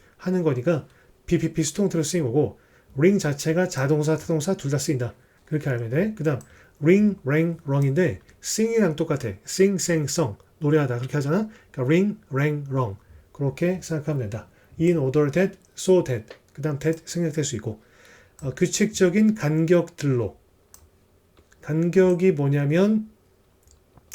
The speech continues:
뭐 하다가 "야, 잠깐 쉬고 하자." 뭐 이런 거 있지. 이게 인터벌이야. 그렇지? 그 중간 간격 같은 거 쭉 이어서 하지 않고 중간에 끊기는 거. 자, to announce the seven hours. 어, 그 발표하기 위해서 뭐를?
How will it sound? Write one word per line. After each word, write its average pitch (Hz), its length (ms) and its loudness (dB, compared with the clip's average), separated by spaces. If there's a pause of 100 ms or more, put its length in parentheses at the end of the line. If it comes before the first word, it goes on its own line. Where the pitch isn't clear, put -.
(420)
뭐 151 160 -4
하다가 175 500 4
"야, 139 60 -4
잠깐 175 220 0
쉬고 202 180 2
하자." 131 260 2
뭐 151 100 0
이런 185 140 4
거 156 80 2
있지. 107 280 -6 (160)
이게 180 160 2
인터벌이야. 135 500 -2 (720)
그렇지? 170 340 -8
그 - 100 -8
중간 165 400 2
간격 151 440 2
같은 - 320 -6
거 175 320 0 (240)
쭉 214 400 4
이어서 143 240 2
하지 139 160 0
않고 151 380 -2 (160)
중간에 139 380 -2
끊기는 175 420 -2
거. 101 160 -10 (560)
자, - 160 -8
to 196 160 2
announce 170 380 2
the 170 80 2
seven 190 360 2
hours. 143 500 0 (1080)
어, 139 420 -4
그 - 120 -8
발표하기 165 500 2
위해서 131 180 0
뭐를? 151 440 4